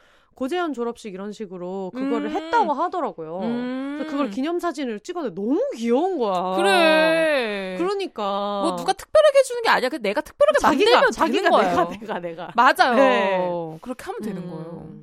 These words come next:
Speaker 2: 아무튼 근데 요새 코로나여서 사실은
Speaker 1: 음.
Speaker 2: 막 아주 크게는 힘들 수 있어도
Speaker 1: 맞아.
Speaker 2: 음, 특별하게
Speaker 1: 음.
Speaker 2: 보냈으면 좋겠어요. 그래도.
Speaker 1: 음, 다들 생일날 어떻게
Speaker 2: 음.
Speaker 1: 지내시는지 기억에 남는 생일 얘기 있으면은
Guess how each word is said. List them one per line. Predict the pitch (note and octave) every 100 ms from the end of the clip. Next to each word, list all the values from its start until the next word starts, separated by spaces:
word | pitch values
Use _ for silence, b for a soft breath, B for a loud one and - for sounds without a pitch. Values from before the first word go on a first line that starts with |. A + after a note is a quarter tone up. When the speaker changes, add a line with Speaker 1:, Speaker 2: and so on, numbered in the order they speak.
| D#3 _
Speaker 2:
아무튼 | - F3+ F#3+
근데 | F3+ G3+
요새 | F#3+ B3 E4+
코로나여서 | - A4+ C5+ C#5+ C5+ F#4+
사실은 | E4+ - D#4+ D#4+ G#3+ - G#3+
Speaker 1:
음. | G#3+ G3+ F#3
Speaker 2:
막 | F3
아주 | E3+ E3+
크게는 | - A4+ C#5+ C5+ A#4+
힘들 | G#4 G#4
수 | G4 -
있어도 | F#3+ - F3+ F#3+ F3+ D#3+
Speaker 1:
맞아. | F3+ E3+ - D3 - G1+ - _ G3
Speaker 2:
음, | F#3 F3 E3 D#3 -
특별하게 | - _ E4 D#4 C4+ A3 - - -
Speaker 1:
음. | G#3 G3 F#3 F#3 F3+
Speaker 2:
보냈으면 | G#3+ A3+ G3+
좋겠어요. | F#3+ - - -
그래도. | - G#3+ G3 - G3 _
Speaker 1:
음, | G3 F#3
다들 | F#3 G#3 F#3+ A3 - b b b
생일날 | - F#4 F#4 F4+ D4 C#4+ F#3+
어떻게 | F3 - B3 - A3 G3+
Speaker 2:
음. | F3
Speaker 1:
지내시는지 | F#3+ G3+ G3+ G3+ F#3 F3 E3+
기억에 | - G#3 G#3+
남는 | F#3 D#3+ E3
생일 | E3+ A#3+ A#3+ A3
얘기 | F#3+ E3+
있으면은 | D#3+ _ E3 D#3+ E3 E3 E3 E3